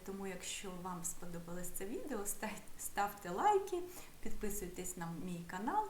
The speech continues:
тому що я постійно шукаю для вас нові сервіси і записую для вас, е, майстер-класи щодо роботи з цими сервісами. І сподіваюся, що ви їх використовуєте.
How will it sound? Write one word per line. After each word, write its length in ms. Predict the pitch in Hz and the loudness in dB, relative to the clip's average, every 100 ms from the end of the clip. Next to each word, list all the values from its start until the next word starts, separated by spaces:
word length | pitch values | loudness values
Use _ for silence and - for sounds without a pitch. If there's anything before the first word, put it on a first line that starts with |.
| - | -2
тому 200 | 202 185 | -6 -4
що 160 | - | -4
я 80 | 175 | -4
постійно 600 | 175 180 - 392 415 359 | -4 -6 -4 -4 -2 -2
шукаю 500 | - 247 247 269 247 | -2 0 2 2 0
для 200 | 208 208 | -2 -2
вас 260 | 208 208 208 - - - - | 2 2 0 -4 -8 -10 -4
нові 380 | 190 196 170 170 | -2 -2 -2 0
сервіси 800 | - 277 359 277 269 - 247 - - - | 2 4 4 4 2 2 2 4 6 6
і 220 | 254 311 - | 4 4 4
записую 560 | - - 196 - 262 | 4 4 4 4 2
для 160 | 208 151 | 0 -2
вас, 280 | 156 156 - - - - | -2 0 2 6 8 8
е, 480 | 180 170 170 170 170 | 8 6 4 2 0
майстер-класи 1120 | 175 185 180 - - - 190 311 392 - 330 311 - - - | 0 0 0 -2 -6 -4 0 0 2 2 2 2 4 4 2
щодо 340 | - 285 269 269 | 2 2 2 2
роботи 420 | 247 262 254 247 | 2 0 0 -2
з 40 | |
цими 320 | - 240 233 | -2 -2 0
сервісами. 840 | 208 220 220 208 208 - 208 208 - - | 0 0 -2 -4 -2 -2 -2 -2 -6 -4
І 160 | 277 | -4
сподіваюся, 680 | - - 180 180 214 285 - | -4 -6 -8 -4 0 0 0
що 160 | - | -2
ви 120 | 190 202 - - | -4 -4 -8 -8
їх 220 | 202 - | -8 -4
використовуєте. 1080 | 185 180 190 196 - 349 320 269 269 254 | -4 -4 -4 -4 -2 0 0 0 -2 -4